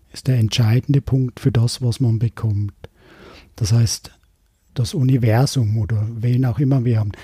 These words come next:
reagiert immer nur, die Natur reagiert immer nur auf unseren Zustand. Ist unser Zustand nicht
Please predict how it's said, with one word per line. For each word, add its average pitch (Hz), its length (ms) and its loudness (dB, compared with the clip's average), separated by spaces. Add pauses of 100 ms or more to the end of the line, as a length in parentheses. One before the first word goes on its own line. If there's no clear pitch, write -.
(120)
reagiert 123 640 2 (160)
immer 156 300 4
nur, 123 180 2
die 123 100 2
Natur 143 560 0
reagiert 127 540 0
immer 147 200 2
nur 139 300 2
auf 117 160 -2
unseren 120 540 0
Zustand. 110 800 -4 (960)
Ist 123 180 0
unser 131 300 2
Zustand 139 680 -2
nicht - 460 0